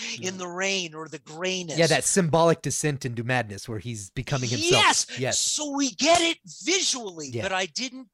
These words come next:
Speaker 1: get the evil genius. The closest they came was that awesome scene that was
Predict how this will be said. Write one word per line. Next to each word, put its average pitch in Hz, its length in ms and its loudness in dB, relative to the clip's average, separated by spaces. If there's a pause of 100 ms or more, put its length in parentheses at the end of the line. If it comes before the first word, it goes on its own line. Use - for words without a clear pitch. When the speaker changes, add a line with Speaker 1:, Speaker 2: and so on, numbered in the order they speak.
Speaker 1:
get 220 200 -4 (360)
the 175 280 -10
evil 202 640 -14
genius. 190 600 -4 (300)
The 165 100 -6
closest 269 680 -4
they 247 140 -4
came 170 560 -8 (600)
was 160 280 -4
that 151 220 0 (280)
awesome 180 640 -2 (360)
scene 202 500 -4
that 170 120 -14
was 170 160 -6